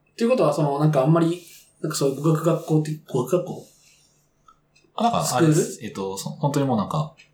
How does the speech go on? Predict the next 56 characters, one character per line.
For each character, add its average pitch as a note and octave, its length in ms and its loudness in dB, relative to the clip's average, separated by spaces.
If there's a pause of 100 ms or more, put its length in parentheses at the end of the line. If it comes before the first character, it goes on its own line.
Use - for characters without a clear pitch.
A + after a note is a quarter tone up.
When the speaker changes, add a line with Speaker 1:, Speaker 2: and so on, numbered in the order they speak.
(140)
Speaker 2:
会 A#2+ 140 -2
話 G#2 60 -4
す - 80 -2
る G#2 40 0
だ G2+ 80 -2
け G#2 80 0
み E2 80 -2
た D#2 80 -4
い - 20 -4
な - 60 -4
感 - 100 -2
じ - 160 -8 (160)
の C3 120 0
や G#3 80 0
つ - 80 -6
だ - 80 -6
け - 80 -16
で - 80 -18
す、 - 100 -10
Speaker 1:
う D3+ 60 -6
ん。 - 20 -8
Speaker 2:
僕 - 100 -14
は。 - 60 -16 (100)
Speaker 1:
そ E3 200 0
っ - 20 -8
ち A#3+ 80 -2
は E3 120 4
あ D#3 40 4
ん D#3 80 6
ま D#3 80 6
り、 D3+ 380 0 (160)
な D3+ 100 0
ん - 20 -2
か - 120 -6
こ - 320 -6
う、 - 20 -20 (200)
す - 200 0
ご G3 160 6
い、 D#3 220 -2 (260)
そ - 140 -2
れ D3+ 60 2
が D3 60 0
良 D3+ 140 4
か D#3 120 0
っ - 100 -10
た - 180 -12
み C3 100 -4
た C3 120 0
い - 20 0
な A#2+ 60 -2
話 C3 200 0
で C3 80 2
も A#2 80 0
な C3 100 2
く、 A#2+ 360 -2
ま C3 340 -2